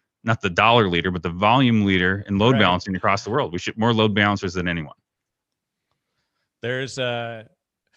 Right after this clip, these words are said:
Speaker 2: the immersing yourself as the customer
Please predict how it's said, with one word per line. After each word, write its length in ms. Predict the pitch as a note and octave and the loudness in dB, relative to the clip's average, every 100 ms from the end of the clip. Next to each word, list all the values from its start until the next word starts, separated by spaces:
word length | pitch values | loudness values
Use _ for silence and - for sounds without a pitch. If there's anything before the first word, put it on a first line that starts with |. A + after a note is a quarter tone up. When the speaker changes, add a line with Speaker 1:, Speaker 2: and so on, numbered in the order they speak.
| _ _ _ _ _ _ _ _ _ _ _ | _ _ _ _ _ _ _ _ _ _ _
Speaker 2:
the 400 | C#3 C3+ C3+ B2+ A#2 _ | -16 -10 -8 -10 -12 _
immersing 600 | C#3+ B2 C#3 E3+ - D#3+ | -12 -10 -10 -12 -14 -12
yourself 540 | D3+ B2+ - A#2+ A#2+ - | -12 -10 -10 -10 -10 -12
as 320 | B2 B2 B2 | -12 -10 -12
the 120 | - | -16
customer 840 | A2+ - A#2 - A2+ G2+ G2 G2+ | -16 -14 -14 -14 -16 -16 -18 -20